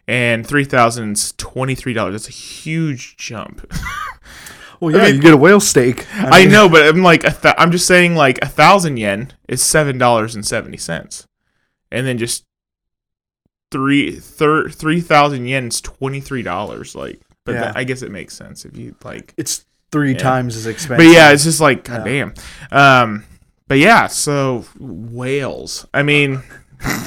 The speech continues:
Speaker 2: It's like Whale Wars, which
Speaker 1: Yeah.
Speaker 2: is on South Park.
Speaker 1: Yeah.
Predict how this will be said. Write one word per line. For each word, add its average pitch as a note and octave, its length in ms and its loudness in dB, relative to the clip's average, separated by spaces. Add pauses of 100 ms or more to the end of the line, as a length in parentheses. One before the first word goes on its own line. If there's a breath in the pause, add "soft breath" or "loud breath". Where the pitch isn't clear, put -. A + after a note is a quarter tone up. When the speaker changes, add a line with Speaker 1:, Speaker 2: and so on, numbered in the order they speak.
Speaker 2:
It's - 160 -14
like A#2 120 -8
Whale C3 320 -2
Wars, A#2 360 -4
which G3 100 4
Speaker 1:
Yeah. F3+ 240 8
Speaker 2:
is D#3+ 160 0
on B2 140 0
South - 100 -10
Park. B2 140 -4 (160)
Speaker 1:
Yeah. D3 520 4